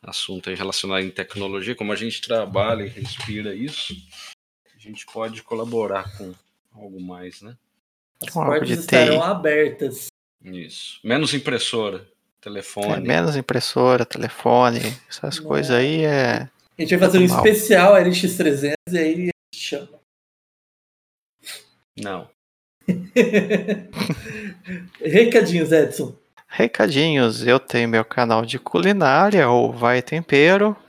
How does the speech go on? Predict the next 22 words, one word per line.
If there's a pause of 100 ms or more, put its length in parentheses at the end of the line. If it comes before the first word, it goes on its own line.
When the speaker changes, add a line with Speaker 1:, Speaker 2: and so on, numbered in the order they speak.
(120)
Speaker 3:
com
várias
receitas
caseiras
lá,
sem
equipamento (260)
complicado,
sem
aquelas
coisas (580)
de
chefe
lá,
bem
caseiro
mesmo,
bem
simples
de
fazer. (920)
É,